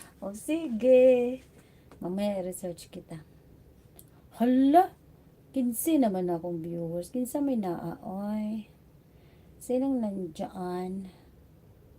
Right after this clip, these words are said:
Ayan na mga name ko, kaloka. Ha? <laughs> As. <laughs> Ayan na nga name ko.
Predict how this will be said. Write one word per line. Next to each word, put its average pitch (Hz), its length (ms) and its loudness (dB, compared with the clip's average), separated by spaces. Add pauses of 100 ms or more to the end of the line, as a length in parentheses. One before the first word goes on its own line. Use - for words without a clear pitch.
(680)
Ayan 202 260 -4
na 202 140 -2
mga 190 240 -6
name 190 400 -8
ko, 175 160 -14
kaloka. 180 640 -8 (3000)
Ha? 180 120 -12 (3500)
<laughs> - 20 -8
As. 226 420 -6 (640)
<laughs> - 1000 -4
Ayan 233 160 -6
na 208 160 -6
nga - 80 -10
name 180 400 -12
ko. 208 240 -14